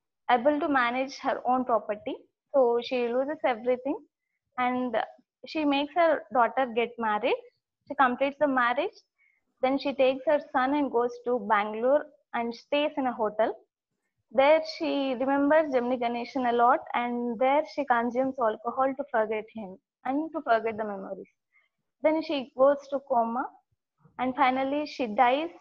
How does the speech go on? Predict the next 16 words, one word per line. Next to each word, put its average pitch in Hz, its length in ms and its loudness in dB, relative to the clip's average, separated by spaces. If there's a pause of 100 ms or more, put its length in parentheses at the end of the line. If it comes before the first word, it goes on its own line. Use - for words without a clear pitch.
She 269 100 -8
takes 285 320 0
her 349 100 -2
last 240 440 2
breath 240 320 -4 (180)
on 240 220 -2
December 247 400 -4
twenty-sixth, 240 640 -6
nineteen 240 340 -6
eighty-one, 196 460 -8 (580)
which 302 260 -6 (300)
made 269 380 2
all 262 200 6
of 262 140 -2
the 277 160 -4
fans 247 340 -2